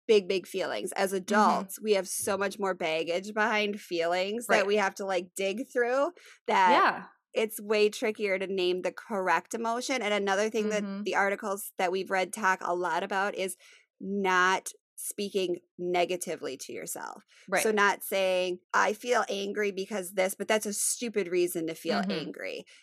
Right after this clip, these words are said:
Speaker 1: You're in your own head, so you don't have to downplay your own emotions. So say to
Speaker 2: Mm-hmm.
Speaker 1: yourself, "I am angry because I perceive this and I feel really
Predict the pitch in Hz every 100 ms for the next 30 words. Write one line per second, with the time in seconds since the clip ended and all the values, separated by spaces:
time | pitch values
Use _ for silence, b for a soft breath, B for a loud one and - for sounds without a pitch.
0 | B - 220 - 262 302 359 311 285 220
1 | 233 220 - 220 226 190 208 208 262 254
2 | 233 196 196 180 196 196 170 165 165 170
3 | 165 170 175 196 - - - 185 196 -
4 | 208 240 277 202 190 160 139 156 - 196
5 | 208 254 269 - 226 226 226 240 233 240
6 | 233 - 220 247 214 202 202 196 - _
7 | - 226 214 - 254 262 208 190 214 277
8 | - - - 214 220 208 208 - b b
9 | 214 247 262 226 175 220 220 220 220